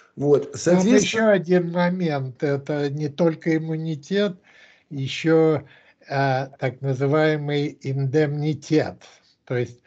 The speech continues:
Speaker 2: а, м, не только от судебных преследований, но и, а, м, за действия свои не несет ответственности депутат.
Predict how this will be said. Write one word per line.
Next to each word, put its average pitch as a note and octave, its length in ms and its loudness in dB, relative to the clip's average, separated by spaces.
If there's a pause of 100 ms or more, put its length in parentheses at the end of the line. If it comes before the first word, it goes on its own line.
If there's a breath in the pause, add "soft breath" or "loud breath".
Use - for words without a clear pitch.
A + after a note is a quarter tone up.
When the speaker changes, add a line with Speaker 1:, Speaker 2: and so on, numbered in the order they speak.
(360 soft breath)
Speaker 2:
а, C3 540 0
м, B2+ 420 -6
не C#3 120 0
только D#3+ 580 2
от C#3 100 -2
судебных D3+ 800 -2
преследований, D#3+ 920 -2
но D#3+ 280 0
и, E3 460 0 (500 soft breath)
а, C#3+ 460 0 (160)
м, C#3 180 -8 (240)
за D#3 520 2
действия C3 1120 -2 (200)
свои D3+ 600 -4
не D#3+ 320 -4
несет D3+ 500 -4
ответственности C#3 920 -6
депутат. C#3+ 800 -2